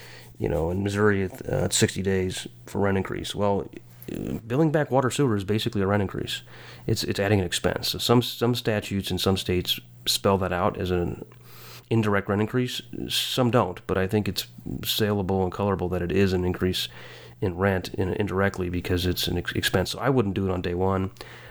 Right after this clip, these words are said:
We give a notice of our new leases and do it along with our rent increase, uh, after day sixty or day thirty, day ninety for some states. Important to look at that on a state-by-state basis.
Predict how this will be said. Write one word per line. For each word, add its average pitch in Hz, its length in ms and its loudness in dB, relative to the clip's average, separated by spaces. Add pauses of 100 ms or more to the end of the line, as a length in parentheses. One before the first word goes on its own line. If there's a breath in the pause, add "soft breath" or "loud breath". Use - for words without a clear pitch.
(120 loud breath)
We 110 100 0
give 107 180 4
a 92 40 -2
notice 92 540 0
of 92 100 4
our 92 200 0
new 95 140 4
leases 92 360 0
and 90 100 2
do 92 200 0
it 90 160 -2 (280)
along 92 220 2
with 92 80 0
our 87 80 -2
rent 90 160 2
increase, 87 460 0 (680 loud breath)
uh, 92 380 -2 (100)
after 95 300 2
day 92 260 0 (280)
sixty - 420 0
or 90 60 0
day 92 120 2
thirty, 92 500 0
day 90 280 0
ninety 90 340 2
for 90 160 -4
some 90 220 0
states. 90 500 -2 (440 loud breath)
Important 110 280 4
to 87 60 -2
look 90 160 -2
at - 80 -8
that 90 320 0
on 92 120 0
a 87 60 2
state-by-state - 680 0
basis. - 560 0